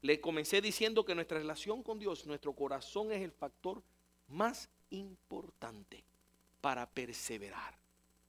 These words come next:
Y repito la idea que quiero que se lleven con ustedes. Somos responsables de cuidar nuestro corazón para que siempre sea sensible y receptivo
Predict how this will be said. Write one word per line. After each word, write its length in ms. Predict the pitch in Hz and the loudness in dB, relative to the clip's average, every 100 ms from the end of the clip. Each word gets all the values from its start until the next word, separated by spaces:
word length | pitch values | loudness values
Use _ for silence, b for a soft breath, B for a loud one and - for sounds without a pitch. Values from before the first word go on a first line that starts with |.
| _ _ _ _ _ _ _ _ _ _ _ _ _ _ _ _ _ _ _ _ _ _ _ _ _ _ _ _ _ _ _ _ _ - | _ _ _ _ _ _ _ _ _ _ _ _ _ _ _ _ _ _ _ _ _ _ _ _ _ _ _ _ _ _ _ _ _ -2
Y 120 | 160 | 0
repito 480 | 139 139 202 202 208 | 2 0 -2 0 2
la 100 | 170 | 2
idea 220 | 165 180 | 2 0
que 140 | 156 | -2
quiero 220 | 143 160 | -4 -4
que 100 | 156 | -4
se 160 | 147 139 | -6 -4
lleven 260 | 131 139 135 | -2 -4 -4
con 140 | 139 | -6
ustedes. 400 | 127 - 113 104 _ _ _ _ _ - | -8 -10 -16 -16 _ _ _ _ _ -14
Somos 480 | - - 202 226 | -2 4 6 4
responsables 720 | 202 185 - 147 127 180 180 165 | 0 -2 -4 -6 -2 -2 0 -2
de 100 | 143 | -2
cuidar 380 | 131 131 143 | -2 0 0
nuestro 360 | 160 147 127 127 | 0 -4 -8 -10
corazón 360 | 123 117 - 107 _ _ _ _ _ _ _ _ _ - | -8 -10 -12 -16 _ _ _ _ _ _ _ _ _ 0
para 240 | 135 139 | 0 0
que 160 | - 135 | -2 -4
siempre 680 | - - 202 214 - 175 | -2 0 0 -2 -4 -8
sea 320 | 143 170 170 156 | -6 -4 -4 -4
sensible 1080 | - 135 123 117 - - 214 190 190 190 190 _ _ _ _ _ _ | -6 -8 -10 -12 -10 -6 -6 -4 -4 -4 -6 _ _ _ _ _ _
y 120 | 135 | -6
receptivo 1000 | 120 120 - 117 - _ 160 143 131 120 | -4 -6 -4 -6 -6 _ -4 -2 -4 -8